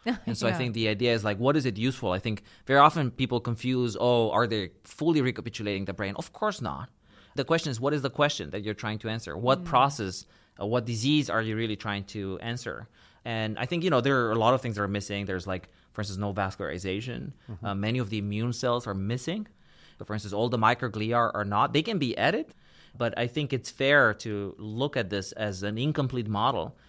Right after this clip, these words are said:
Speaker 2: that can be tuned in a way and engineered so that you can ask questions.
Speaker 1: So if
Speaker 2: Um,
Speaker 1: you were to translate that into brain disorders, what types of brain disorders can we then study usefully with this and what not?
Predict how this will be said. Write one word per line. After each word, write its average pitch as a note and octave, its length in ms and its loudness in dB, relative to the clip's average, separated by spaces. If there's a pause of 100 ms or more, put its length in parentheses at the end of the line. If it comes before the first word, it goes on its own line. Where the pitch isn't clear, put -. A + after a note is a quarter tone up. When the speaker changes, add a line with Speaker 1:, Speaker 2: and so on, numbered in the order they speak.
(160)
Speaker 2:
that A2+ 140 -4
can C#3+ 140 0
be D3+ 100 2
tuned G#3+ 360 -4
in C3 100 2
a A2+ 60 0
way A#2 160 2
and A#2 80 -2
engineered C#3 680 -2 (540)
so - 280 -2
that A#2 140 -2
you A#2+ 140 -2
can A#2 200 -4
ask A#2 400 -4 (320)
questions. - 640 -4 (220)
Speaker 1:
So A#3+ 280 0
if G3 40 0
Speaker 2:
Um, F3+ 160 -2
Speaker 1:
you F#3 60 -6
were F3 80 -6
to E3 80 -8
translate G3 540 -6
that D#3+ 180 -2
into D#3 640 -6
brain F#3 240 -2
disorders, D3 460 -8
what D#3 360 -8 (140)
types - 360 -12
of E3+ 120 -10
brain D#3+ 200 -8
disorders D3 400 -10
can D#3+ 160 -10
we D3 120 -8
then D3 200 -10
study D3+ 320 -8
usefully C#3+ 460 -10
with C3+ 180 -12
this C#3 280 -10
and C#3 240 -12
what D3 260 -10
not? C#3+ 560 -12